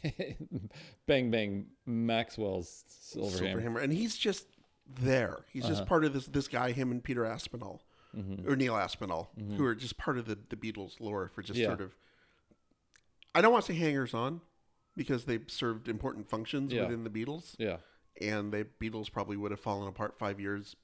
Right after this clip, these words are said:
Speaker 2: before if they didn't have someone like a, like a Mal Evans to
Speaker 1: Mm-hmm.
Speaker 2: literally do everything
Speaker 1: And
Speaker 2: for
Speaker 1: writing
Speaker 2: them.
Speaker 1: down lyrics and,
Speaker 2: Writing down
Speaker 1: yeah.
Speaker 2: lyrics.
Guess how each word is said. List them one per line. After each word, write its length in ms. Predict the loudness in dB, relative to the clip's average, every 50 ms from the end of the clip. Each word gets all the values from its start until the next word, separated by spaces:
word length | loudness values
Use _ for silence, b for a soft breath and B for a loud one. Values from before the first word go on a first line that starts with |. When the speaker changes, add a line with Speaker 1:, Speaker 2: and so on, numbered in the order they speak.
| _ _ -8
Speaker 2:
before 380 | -8 -4 0 2 2 4 4
if 140 | 2 0 -2
they 100 | -2 -2
didn't 200 | -2 -2 -4 -4
have 140 | -6 -6 -6
someone 280 | -6 -6 -6 -6 -4
like 180 | -4 -6 -6 -6
a, 80 | -8 -8 -8 -6 -6
like 140 | -6 -6 -4
a 40 |
Mal 280 | -4 -4 -2 -2 -2 -2
Evans 380 | -2 -4 -4 -6 -6 -6 -4 -4
to 60 | -2
Speaker 1:
Mm-hmm. 180 | -2 -4 -4 -8 -12 B B B B B B -6
Speaker 2:
literally 480 | -4 -2 -2 0 -2 -2 -2 -4 -6
do 260 | -6 -4 -4 -2 0 0
everything 400 | 0 -2 -2 -6 -6 -4 -4 -2
Speaker 1:
And 100 | -2 0
Speaker 2:
for 60 | 2
Speaker 1:
writing 240 | 2 4 2 2 0
Speaker 2:
them. 200 | -2 -2 -2 -2
Speaker 1:
down 60 | -2
lyrics 460 | -2 -2 -2 -4 -4 -6 -8 -12 -8
and, 80 | -2 0
Speaker 2:
Writing 240 | 2 2 2 0
down 220 | 0 0 0 0 0
Speaker 1:
yeah. 60 | 0
Speaker 2:
lyrics. 580 | 0 0 2 4 4 2 2 0 -6 -12 -12 -14